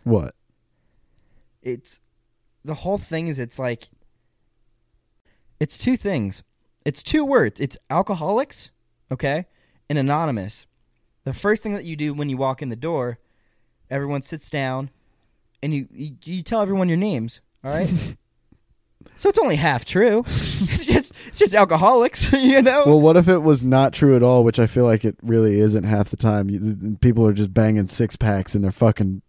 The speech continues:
Speaker 1: car before going in.
Speaker 2: We should start having an A A meeting every Friday night.
Speaker 1: I know where to
Speaker 2: <laughs>
Speaker 1: do it. I know where to do it, too.
Speaker 2: Here? <laughs>
Speaker 1: There's a, have you ever seen, uh, downtown? There's a,
Speaker 2: Yeah.
Speaker 1: there's an asap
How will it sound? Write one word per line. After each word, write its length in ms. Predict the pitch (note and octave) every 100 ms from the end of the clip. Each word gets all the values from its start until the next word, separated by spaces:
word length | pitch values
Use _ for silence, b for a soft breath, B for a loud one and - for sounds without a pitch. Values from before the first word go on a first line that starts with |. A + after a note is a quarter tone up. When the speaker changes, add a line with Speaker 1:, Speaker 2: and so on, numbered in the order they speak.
| -
Speaker 1:
car 240 | A#2+ A2+
before 320 | G#2 G2 A2+
going 300 | G#2+ A2 G2+
in. 240 | G2+ G#2 - _ _ b _
Speaker 2:
We 120 | C#3+
should 160 | D3 E3+
start 200 | F3 C#3+
having 360 | B2+ B2+ B2
an 100 | A#2
A 320 | G2 A#2 A2+ A#2
A 40 |
meeting 460 | A2+ A2 A2+ A2 - b b b b -
every 160 | C3 C3
Friday 360 | - B2 B2
night. 300 | A#2+ A#2 B2+ - _
Speaker 1:
I 120 | D#3 D3+
know 120 | D#3
where 180 | D3+ D3+
to 60 |
Speaker 2:
<laughs> 500 | C3 C4+ C#3+ C#3 -
Speaker 1:
do 60 | D4+
it. 180 | - -
I 80 | C#3
know 140 | C3+
where 160 | C3+ C3
to 100 | B2
do 160 | A#2 B2+
it, 140 | A2
too. 380 | - B2+ B2 E3
Speaker 2:
Here? 300 | - - B3+ -
<laughs> 80 | -
Speaker 1:
There's 300 | C3 C3+ B2+
a, 120 | C3 - -
have 200 | C3 B2
you 140 | C#3
ever 160 | C#3 C#3
seen, 440 | - C#3+ C#3 C3+
uh, 380 | - B2+ B2 A#2
downtown? 680 | G#2+ A#2 A#2+ A#2+ A2+ B2 C3 -
There's 260 | A#2+ A#2 A2
a, 300 | A2 G#2 G#2
Speaker 2:
Yeah. 140 | A2 B2
Speaker 1:
there's 220 | A2+ G#2+
an 60 | G#2+
asap 560 | G2+ A2+ - B2+ C3